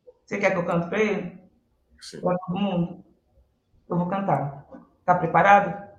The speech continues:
Speaker 2: Eu ainda tô um pouco reflexivo sobre a senhora tomando banho pensando no César, mas eu não vou fazer nenhuma pergunta sobre isso. Eu só, só
Speaker 1: É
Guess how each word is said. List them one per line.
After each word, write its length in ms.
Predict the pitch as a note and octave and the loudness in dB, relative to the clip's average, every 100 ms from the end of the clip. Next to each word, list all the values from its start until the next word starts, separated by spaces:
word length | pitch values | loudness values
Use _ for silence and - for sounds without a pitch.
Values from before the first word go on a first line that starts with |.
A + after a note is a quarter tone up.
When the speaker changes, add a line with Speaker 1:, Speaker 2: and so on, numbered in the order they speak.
| _ _ _ _ _ _ _ _ _ - | _ _ _ _ _ _ _ _ _ 0
Speaker 2:
Eu 140 | F3+ | 4
ainda 260 | G3 G3 F#3+ | 6 6 4
tô 260 | G3+ G3 | 6 6
um 220 | F#3+ E3+ | 6 2
pouco 320 | E3+ F3+ F3+ E3+ | 2 2 2 -2
reflexivo 720 | D#3+ E3 D#3+ F3+ E3+ D#3+ D3+ | -2 -4 -6 -4 -4 -6 -6
sobre 320 | D#3 D3+ C3+ | -4 2 2
a 60 | |
senhora 360 | B2 A2 A#2+ B2 | 2 0 0 0
tomando 420 | B2+ A2+ A2+ G2+ | -2 0 0 0
banho 300 | F2+ G2+ G#2+ | -2 -2 -2
pensando 420 | A2+ G2 - G2+ G2 | -6 -6 -6 -8 -8
no 100 | G#2 | -10
César, 400 | - E2 D#2 - - - - - - | -8 -6 -6 -8 -12 -12 -6 -6 2
mas 200 | G#2+ A2 | 4 4
eu 80 | A#2+ | 2
não 160 | B2+ | -2
vou 160 | A#2+ A#2 | 0 0
fazer 260 | B2 G#2+ A#2+ | 0 2 2
nenhuma 300 | A2+ A#2+ B2 | 2 2 0
pergunta 400 | A#2 F2+ F2+ F2 | 0 -2 -4 -12
sobre 280 | - F2 E2 D2 | -14 -14 -14 -18
isso. 160 | - - | -20 -12
Eu 120 | G2+ | -10
só, 200 | F#2+ F#2 | -8 -6
só 600 | - - - - - | -8 -10 -20 -20 -10
Speaker 1:
É 20 | - | -4